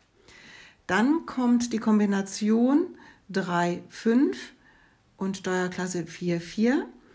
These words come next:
An dem Wort Kombination merkt ihr schon, dass hier das Merkmal Familienstand mit einfließt.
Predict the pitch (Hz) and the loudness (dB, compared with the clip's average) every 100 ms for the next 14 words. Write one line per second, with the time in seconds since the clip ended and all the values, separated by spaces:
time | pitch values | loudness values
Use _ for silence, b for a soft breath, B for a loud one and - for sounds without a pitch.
0 | B B - 196 196 185 208 208 - 202 | B B -4 0 2 2 0 0 0 2
1 | 196 190 - 190 185 180 208 226 254 254 | 0 -4 -4 -2 0 0 -2 -4 -6 -2
2 | 277 294 294 B B - 190 - 247 247 | 0 0 -2 B B -6 -4 0 0 2
3 | 233 - 208 214 240 247 240 240 262 B | 0 0 2 2 0 -2 0 0 -2 B
4 | B B - 226 254 269 202 175 180 175 | B B 0 4 6 4 0 -2 -2 -4
5 | 175 180 - 170 180 - 226 285 285 | -4 -10 -4 -4 -4 -2 0 0 -2